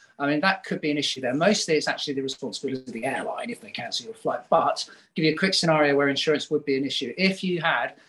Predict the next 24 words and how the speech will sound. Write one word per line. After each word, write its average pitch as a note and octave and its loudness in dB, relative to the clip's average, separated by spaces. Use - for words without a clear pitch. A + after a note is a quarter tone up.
your C#3+ 0
airline F3 4
cancelled D3 -4
your C3 -8
flight, B2+ -2
they C3 -2
weren't F3 4
able C#3+ 2
to - -8
find C3+ -2
your A#2+ -4
replacement, - -6
which - -8
they A#2+ -4
should - 2
do, G3+ 6
but - -4
they C3 0
haven't C3 -6
always A#2+ -14
been A2+ -8
successful - -4
in C#3 0
that. D3+ 0